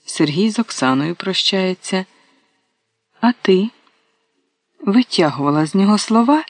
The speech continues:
немов кутній зуб кліщами. А я? А що я? Я кажу, що з дирекцією. Ну, то йди собі до свого барила,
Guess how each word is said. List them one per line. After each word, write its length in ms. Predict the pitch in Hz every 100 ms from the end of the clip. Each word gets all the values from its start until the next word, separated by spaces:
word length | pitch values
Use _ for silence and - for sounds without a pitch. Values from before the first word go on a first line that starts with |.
| - - - -
немов 360 | 226 247 269 254
кутній 540 | - 302 - - 302 311
зуб 300 | 196 143 -
кліщами. 760 | - 131 123 - 143 117 - - _ _ _ _ _ _ _ _ _ _ _ _ _
А 140 | 160
я? 320 | 165 185 294 349 - _ _ _ _ _ _
А 100 | 311
що 340 | - - 139
я? 240 | 117 117 - _ _ _ _ _ _ _ _ -
Я 140 | 254
кажу, 440 | 294 277 214 254 269 - - -
що 220 | - 208
з 40 | 196
дирекцією. 960 | 196 202 247 262 - 151 139 131 127 - _ _ _ _ _ _ -
Ну, 320 | 220 262 262
то 180 | - 254
йди 340 | 254 247 226 240
собі 320 | - 131 127
до 100 | 123
свого 360 | - 135 135
барила, 560 | 127 135 135 127 120 113